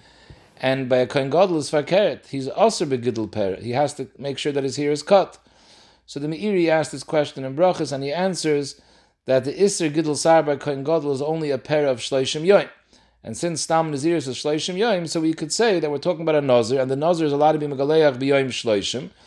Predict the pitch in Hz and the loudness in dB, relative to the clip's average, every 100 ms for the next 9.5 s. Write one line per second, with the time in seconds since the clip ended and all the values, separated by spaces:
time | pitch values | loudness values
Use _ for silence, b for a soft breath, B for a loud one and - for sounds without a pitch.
0 | b b b b - 139 139 175 196 147 | b b b b -8 -4 2 4 6 6
1 | 147 151 _ b b b b b - 131 | 2 -2 _ b b b b b -14 -6
2 | 131 151 151 156 147 165 - 165 208 - | -4 -2 -2 -6 -4 -6 -4 -2 0 0
3 | 127 113 107 101 90 110 120 135 120 151 | 0 0 -2 -2 -6 -8 -4 -4 0 0
4 | 165 143 165 143 139 127 143 127 139 147 | -2 -4 -6 -6 -6 -2 -2 0 2 2
5 | 135 120 143 135 131 117 104 110 120 139 | 0 -4 0 2 2 0 0 0 0 0
6 | 131 160 165 - 139 113 123 107 - 120 | 0 0 2 0 -4 0 2 2 0 -6
7 | 127 143 185 202 165 156 175 170 214 165 | -8 -4 2 2 2 2 0 2 2 0
8 | 147 143 185 165 139 156 160 147 135 160 | -2 2 2 4 0 0 -2 -6 -2 -2
9 | 156 143 170 170 | -2 -2 2 2